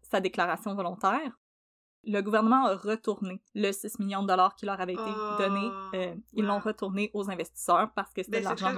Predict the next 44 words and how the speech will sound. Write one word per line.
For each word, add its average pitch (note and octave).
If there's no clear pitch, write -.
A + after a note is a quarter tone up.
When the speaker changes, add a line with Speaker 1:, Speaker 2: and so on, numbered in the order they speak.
Speaker 1:
volé. G3+
Speaker 2:
gentil A3+
de G#3
leur G3+
part, G3
ben A3+
oui. G3+
Speaker 1:
Merci, C4
euh, G#3+
gouvernement A3
du G#3
Québec. -
Speaker 2:
C'est C#4+
rare D4+
qu'on C4+
dise B3
ça, -
mais C4
merci, C#4+
gouvernement. A3
Speaker 1:
En G#3+
plus, B3
dans G#3+
le G#3
cadre A3
d'un A3
recours G3
collectif G#3
de G3+
cinquante-cinq G3+
millions F#3+
qui G#3
ont F#3+
pu A3+
récupérer, G3+
et A3+
Vincent F#3+
Lacroix, F#3
ben, F#3+
il F#3
a F3
dû F#3+
déclarer F3
faillite. G3